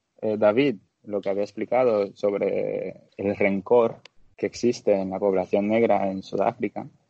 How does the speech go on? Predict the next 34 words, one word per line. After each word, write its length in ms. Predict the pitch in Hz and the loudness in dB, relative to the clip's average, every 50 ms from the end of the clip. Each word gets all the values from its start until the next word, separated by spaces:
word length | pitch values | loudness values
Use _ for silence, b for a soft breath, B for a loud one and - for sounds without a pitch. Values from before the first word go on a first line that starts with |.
| _ _ _ _ _ _ _ _ _ _ _ _ | _ _ _ _ _ _ _ _ _ _ _ _
que 360 | - - 104 98 101 101 101 | 2 4 6 8 8 8 8
hay 120 | 98 98 107 | 6 6 4
una 160 | 110 110 107 | 2 0 2
gran, 240 | 104 113 113 113 - | 2 2 0 0 -2
gran 300 | 113 110 101 110 120 127 | 2 4 4 4 4 2
diferencia 800 | 110 98 - 98 90 92 92 92 87 _ - 95 92 80 87 85 - _ _ _ _ | 0 0 0 0 0 0 -2 -6 -10 _ -6 -6 -6 -6 -6 -12 -18 _ _ _ _
con 220 | _ - 95 98 95 | _ -2 -2 0 0
eso 340 | 98 98 - 110 123 139 147 | -2 -2 -2 -6 -6 -4 -4
en 100 | 127 101 | -6 -8
Estados 360 | 95 - 95 95 90 87 - | -4 0 0 0 0 0 -4
Unidos, 360 | 95 95 98 110 123 139 - | -6 -4 -2 -4 -4 -4 -6
porque, 680 | _ - 104 95 - 101 98 95 95 95 92 92 92 _ _ _ _ _ _ _ _ _ _ _ _ _ | _ -2 -2 0 2 2 2 4 4 2 0 -2 -4 _ _ _ _ _ _ _ _ _ _ _ _ _
eh, 300 | - 104 92 95 95 92 92 | -8 -8 -6 -4 -6 -6 -4
como 320 | - 92 92 95 92 92 | -4 -4 0 0 0 0
dijo 400 | 95 95 92 - - 98 95 95 98 | 0 -2 -4 2 2 4 6 6 4
una 240 | 101 98 95 95 | 4 2 0 -2
activista 840 | 95 95 _ _ 98 92 101 110 107 - - - 92 85 87 87 - - _ _ _ _ _ _ _ | -2 -4 _ _ -2 -2 0 -2 -4 -4 0 0 2 2 2 0 -2 -6 _ _ _ _ _ _ _
que 680 | - 101 95 92 95 92 92 92 92 92 92 - - - _ - - - - 110 - | -4 -2 -2 0 0 -2 -2 -2 -2 -2 -4 -6 -8 -12 _ -20 -20 -18 -18 -18 -12
grabaron 580 | - 104 101 92 92 95 95 107 123 117 101 90 | -4 0 2 4 6 6 6 6 6 4 2 0
y 100 | 92 87 | -4 -4
se 140 | - 87 | -4 -4
hizo 180 | 90 90 - 98 | -4 -2 -2 -2
un 260 | 98 95 95 95 98 | -2 -2 -4 -6 -4
video, 460 | 95 98 90 95 95 92 92 92 95 | -4 -4 -2 -2 -2 -2 -2 -4 -6
un 140 | 90 104 98 | -6 -6 -4
video, 540 | 95 95 95 95 92 92 92 92 90 87 87 87 _ _ _ _ _ _ _ _ | 0 2 2 2 2 2 2 0 0 -2 -6 -12 _ _ _ _ _ _ _ _
eh, 280 | 101 95 95 92 92 92 | -12 -8 -8 -8 -6 -6
viral, 580 | 101 98 95 92 92 107 110 107 107 123 135 151 151 _ _ _ _ | -2 0 2 4 4 4 4 4 2 0 -4 -6 -14 _ _ _ _
con 140 | _ - 80 | _ -8 -8
lo 100 | 90 87 | -8 -6
que 120 | - 87 90 | -4 -4 -2
dijo 360 | 95 101 - - 127 127 120 | -2 -4 2 4 4 4 4
es 120 | 110 - - | 2 -2 -2
que 360 | - 95 92 92 92 92 | 0 2 4 4 2 0